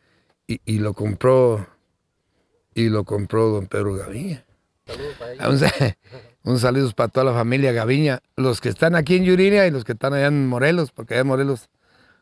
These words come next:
Speaker 1: pues, también hay, hay mucha, mucha familia.
Speaker 2: A ver, platícame,
Speaker 1: Marco
Speaker 2: ¿cuál fue?
Speaker 1: Antonio Luis Luis, el famosísimo Güero Purina,
Speaker 2: ¿De dónde?
Speaker 1: de Huichapan, Hidalgo.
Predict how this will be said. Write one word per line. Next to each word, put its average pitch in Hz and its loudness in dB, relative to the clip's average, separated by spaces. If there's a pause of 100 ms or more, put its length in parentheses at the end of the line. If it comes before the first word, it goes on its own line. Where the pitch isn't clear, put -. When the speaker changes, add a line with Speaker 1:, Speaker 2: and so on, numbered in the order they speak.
(140)
Speaker 1:
pues, - -8
también 123 0
hay, 123 0 (880)
hay 113 0
mucha, 110 -2 (260)
mucha 107 -2
familia. 110 -2 (1300)
Speaker 2:
A 143 -12
ver, 160 -10
platícame, 170 -10
Speaker 1:
Marco 127 2
Speaker 2:
¿cuál 123 0
fue? 156 2
Speaker 1:
Antonio 160 4
Luis 151 4
Luis, 165 2 (540)
el 120 -4
famosísimo 165 0
Güero 131 2
Purina, 165 -2
Speaker 2:
¿De - -16
dónde? 156 -20 (800)
Speaker 1:
de 120 0
Huichapan, 113 -2
Hidalgo. 107 -6